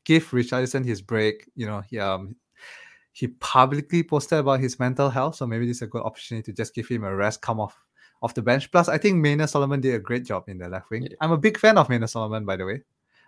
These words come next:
Speaker 1: I thought he did really well even last year, um, in Fulham.
Speaker 2: Yeah.
Speaker 1: So I was glad to see he moved to Spurs and glad to see that he got a shot. So, I mean, a shot. He got a chance <laughs> to start. He took his chance and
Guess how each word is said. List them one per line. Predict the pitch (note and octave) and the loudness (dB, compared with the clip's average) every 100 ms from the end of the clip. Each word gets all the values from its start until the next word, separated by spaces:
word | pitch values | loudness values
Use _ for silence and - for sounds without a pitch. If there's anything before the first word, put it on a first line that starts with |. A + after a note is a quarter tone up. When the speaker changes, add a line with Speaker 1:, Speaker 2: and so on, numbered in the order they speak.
| - | -4
Speaker 1:
I | |
thought | F3+ F3+ | 2 4
he | |
did | F3 D#3 | 4 4
really | C3 C#3 | 4 2
well | B2+ B2 G2+ | 2 2 0
even | G2+ G#2+ | -4 -4
last | G#2 G2+ - | -2 -4 -6
year, | G#2+ F2+ - | -6 -6 -8
um, | G2 F#2 F2+ F2+ F2+ | -8 -6 -8 -10 -14
in | G#2 F#2 | -16 -12
Fulham. | A#2+ B2 D#3 _ _ _ _ _ _ _ - | -8 -8 -10 _ _ _ _ _ _ _ -8
Speaker 2:
Yeah. | C3 A#2 _ _ _ _ _ _ | -8 -8 _ _ _ _ _ _
Speaker 1:
So | - | -2
I | A2 | -2
was | A2 | 0
glad | B2+ B2 B2 | 0 0 0
to | |
see | - A#2+ | -6 -4
he | A2 | -4
moved | G#2+ G#2+ - | -6 -10 -10
to | A2 G2+ | -10 -8
Spurs | - D#3+ F3 | -2 0 0
and | C#3+ | 0
glad | C3+ D3+ | 2 0
to | C#3+ | -2
see | - | -4
that | C#3+ A#2+ | -2 -2
he | A#2 | -2
got | A#2+ A2+ | -2 -2
a | A#2 | -4
shot. | - D3 - - | -2 -2 -2 -12
So, | - G#2 G2 F#2+ _ _ _ _ _ _ | -10 -6 -6 -8 _ _ _ _ _ _
I | - | -6
mean, | G2+ F#2 | -6 -6
a | |
shot. | - F#2 - - | -12 -12 -14 -6
He | C3 | 2
got | C3+ A#2+ | 6 6
a | A2+ | 6
chance | - A#2 F#2+ - - G4+ | 4 2 0 -4 2 6
<laughs> | A3 - | 6 6
to | - | 4
start. | D3+ - C#3 C#3 - - - - - - | 2 6 6 6 2 -16 -16 -18 -8 0
He | C#3 | 0
took | - E3+ E3 | 4 2 4
his | D3 - | 0 2
chance | C3 C3 C#3+ - - _ _ _ _ B2 | 2 2 -2 -8 -20 _ _ _ _ -2
and | A#2 A#2+ A#2+ | 0 0 -4